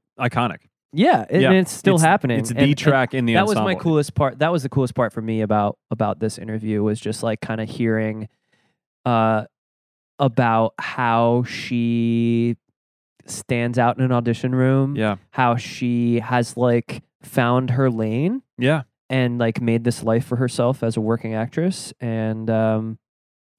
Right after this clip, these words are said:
Speaker 2: there's, there's a lot to be learned there, and so flattering that she is a fan of
Speaker 1: Yeah,
Speaker 2: the
Speaker 1: th-,
Speaker 2: show.
Speaker 1: that
Speaker 2: What?
Speaker 1: was the coolest part too, was because we, we love that you guys listen to it, and, and we have a, such a good time doing it. But then to have other, you know, professionals and friends of ours to be like, "Hey, no, we really appreciate what you guys are doing,"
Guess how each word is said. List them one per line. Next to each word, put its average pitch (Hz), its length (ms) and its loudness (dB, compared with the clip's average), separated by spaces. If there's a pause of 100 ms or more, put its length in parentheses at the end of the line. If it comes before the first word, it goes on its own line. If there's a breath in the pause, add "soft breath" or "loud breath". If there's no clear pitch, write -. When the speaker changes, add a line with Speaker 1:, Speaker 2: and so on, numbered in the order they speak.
(220)
Speaker 2:
there's, 131 280 2
there's 131 180 4
a 127 60 0
lot 123 200 2
to 127 100 -4
be 131 100 2
learned 123 280 2
there, 104 200 0
and 113 200 -2
so 123 140 0
flattering 120 380 -2
that 107 140 -4
she 110 260 -2
is 110 140 -4
a - 20 -8
fan 143 340 -2
of 123 60 -6
Speaker 1:
Yeah, 165 160 4
Speaker 2:
the 160 80 2
Speaker 1:
th-, 147 80 0
Speaker 2:
show. 170 200 0
Speaker 1:
that 165 100 4
Speaker 2:
What? 208 80 6
Speaker 1:
was 262 120 6
the 147 60 2
coolest 135 300 4
part 110 160 0
too, 120 180 0
was 107 140 0
because 117 260 -6
we, 135 240 -2
we 139 160 2
love 135 240 2
that 117 220 -4
you 117 180 -4
guys 110 180 -4
listen 107 220 -10
to 101 160 -6
it, 98 80 -8
and, 98 260 -8
and 95 360 -10
we 107 200 -4
have 104 160 -2
a, 101 160 -6
such 107 220 -4
a 107 60 -4
good 107 120 -2
time 101 240 -4
doing 110 280 0
it. 98 80 -4
But 104 120 -4
then 110 140 -4
to 110 60 -4
have 101 200 -4
other, 101 240 -2
you 110 160 -6
know, 98 120 -4
professionals 98 520 -6
and 92 120 -12
friends 104 200 -4
of 101 80 -6
ours 98 120 -6
to - 80 -10
be 101 80 -2
like, 98 100 -6
"Hey, 117 240 0
no, 104 380 -2
we 110 240 0
really 101 400 -2
appreciate 98 420 -4
what 95 180 -8
you 101 60 -6
guys 98 140 -6
are 98 40 -14
doing," 98 260 -4